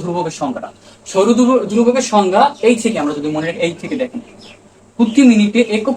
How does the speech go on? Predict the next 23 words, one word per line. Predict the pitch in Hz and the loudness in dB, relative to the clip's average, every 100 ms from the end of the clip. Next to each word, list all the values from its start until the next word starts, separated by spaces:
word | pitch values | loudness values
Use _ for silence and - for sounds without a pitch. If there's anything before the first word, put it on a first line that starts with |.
| - | -2
ক্ষেত্রফলে | 220 208 202 196 220 311 294 - - - - | -4 -2 -2 2 2 2 -2 -14 -20 -12 -6
কি | 226 - - - - - | -6 -8 -16 -18 -14 -10
সূর্যের | 196 240 233 180 208 233 185 208 | -2 0 0 0 0 0 -2 -4
অঞ্চল | 208 240 240 220 - | -4 -2 -2 -4 -8
কি, | - - - - - - - - - - - 147 | -8 -8 -18 -20 -20 -20 -20 -20 -16 -16 -16 -4
আবার | 160 160 | -4 -2
বলি, | 208 233 - | -2 -4 -4
প্রতি | 208 208 240 | -4 2 4
মিনিটে | 202 202 220 262 - 202 | 4 0 2 0 0 -6
একক | 202 240 - | -4 -4 -4
ক্ষেত্রফলে | 202 381 392 185 262 320 - - - 156 | -10 -10 -8 -2 0 -2 -8 -16 -14 -2
যে | 254 254 | -2 2
পরিমাণ | 285 285 302 214 185 | 2 4 4 2 0
বিকীর্ণ | 226 277 269 269 | 0 2 2 0
শক্তি | 247 247 214 | 0 -2 0
গ্রহণ | 233 220 135 | 0 0 -2
করে, | - - - - - - - | -8 -12 -20 -20 -20 -20 -6
তাহলে | 226 208 226 294 - - - - - - - - | 0 0 2 0 -4 -18 -20 -20 -20 -20 -20 -4
এখানে | 196 240 190 | 0 2 0
দেখেন, | - - - - - - - - 214 | -4 -8 -14 -14 -20 -20 -20 -2 0
এখানে | 247 247 240 | 2 -2 -2
প্রতি, | 233 247 240 - - - | -2 -2 -4 -10 -12 -6
প্রতি | 226 | -2